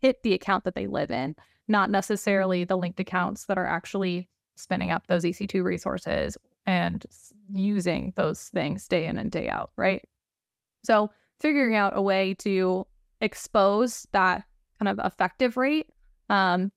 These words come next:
to your end users and show them an, an accurate representation of what they're actually consuming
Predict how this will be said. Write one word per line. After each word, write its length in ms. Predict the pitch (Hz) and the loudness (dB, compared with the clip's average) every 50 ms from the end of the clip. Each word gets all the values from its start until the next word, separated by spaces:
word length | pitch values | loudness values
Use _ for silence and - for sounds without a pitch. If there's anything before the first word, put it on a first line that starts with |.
| _ - | _ -12
to 160 | - - 294 277 | -6 0 2 2
your 220 | 247 220 - - | 2 2 0 0
end 180 | 196 190 190 190 | 0 0 0 0
users 480 | 190 185 185 180 196 196 196 208 - - - | -2 -2 -2 0 -2 -2 -4 -4 -8 -8 -2
and 300 | - 208 196 190 190 196 | 0 2 2 2 2 0
show 240 | - - - 220 220 | -2 0 0 2 2
them 240 | 214 220 220 214 202 | 4 2 2 2 2
an, 240 | 208 196 190 190 - | 0 0 -2 -2 -4
an 140 | 208 202 190 | -4 -2 -2
accurate 380 | 190 190 196 - 208 196 - - | -2 -2 -2 -4 -6 -6 -4 -4
representation 840 | 196 190 - 202 185 196 185 190 - - 208 202 - - 202 190 | -6 -6 -6 -6 -4 -4 -4 -4 -2 -2 -2 -2 0 0 0 0
of 100 | 180 175 | 0 -2
what 160 | 190 - - | -2 -4 -2
they're 160 | - 202 180 180 | 0 0 0 0
actually 280 | 185 - - - 208 | -2 -4 -6 -6 -6
consuming 680 | - 196 208 - - - 233 233 226 233 233 240 247 | -6 -8 -8 -6 -2 0 2 4 4 4 2 0 -2